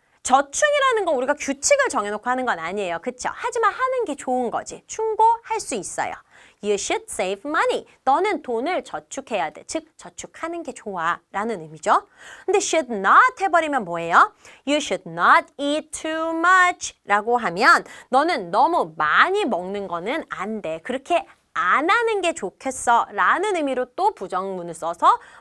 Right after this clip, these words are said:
충고 비슷한 걸 또 할 수가 있는 거예요. should의 의미 알았죠? 그렇게 강하지 않아요. 그러니까 제이는 채소를 많이 먹는 게 좋겠어.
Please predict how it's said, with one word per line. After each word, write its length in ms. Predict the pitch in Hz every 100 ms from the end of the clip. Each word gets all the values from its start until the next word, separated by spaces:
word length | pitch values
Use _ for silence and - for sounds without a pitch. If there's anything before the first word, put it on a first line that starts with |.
| _
충고 240 | - 554 247
비슷한 320 | 220 - 175
걸 100 | 165
또 80 | 180
할 160 | 247 302
수가 260 | - - 196
있는 360 | 185 180 156
거예요. 180 | - - - -
should의 300 | - 285 262
의미 140 | 190 180
알았죠? 440 | 156 170 165 - -
그렇게 340 | 311 311 302
강하지 580 | - 220 254 262 190 180 -
않아요. 720 | 170 185 175 165 190 311 - _ _ - - - -
그러니까 560 | 508 539 349 262 277 - -
제이는 380 | - 277 339 466
채소를 460 | - 554 554 571 494
많이 220 | 190 294
먹는 380 | 190 160 233 392
게 100 | 403
좋겠어. 720 | 185 - 370 - 156 160